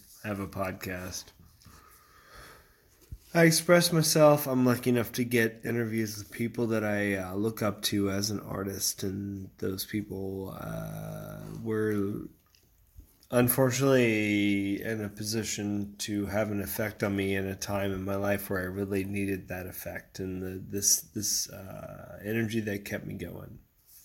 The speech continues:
to not give up. Uh, that's why I do the podcast. That's why I do everything else that I do, the music and all the other fun stuff. So again, more shows coming.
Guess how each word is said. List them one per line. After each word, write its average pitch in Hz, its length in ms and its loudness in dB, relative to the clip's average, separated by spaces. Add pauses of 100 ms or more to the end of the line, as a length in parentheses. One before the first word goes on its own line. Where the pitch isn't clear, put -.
(380)
to 127 100 0
not 104 260 4
give 95 180 0
up. - 260 -12 (1000)
Uh, 113 260 6
that's 110 200 0
why 110 80 2
I 104 40 2
do 98 140 0
the 92 100 -10
podcast. 104 880 -2 (140)
That's - 180 -12
why 104 80 -4
I 101 40 0
do 98 200 2
everything 98 340 0
else 101 240 0
that 104 140 -6
I 107 40 -10
do, 127 260 6
the 123 100 0
music 143 600 4 (880)
and 107 1200 -2
all 104 180 0
the 107 140 4
other 98 140 0
fun 92 260 -6
stuff. 90 300 -8
So 95 640 -2 (960)
again, 117 380 6
more 117 200 2
shows 113 320 2
coming. 113 640 0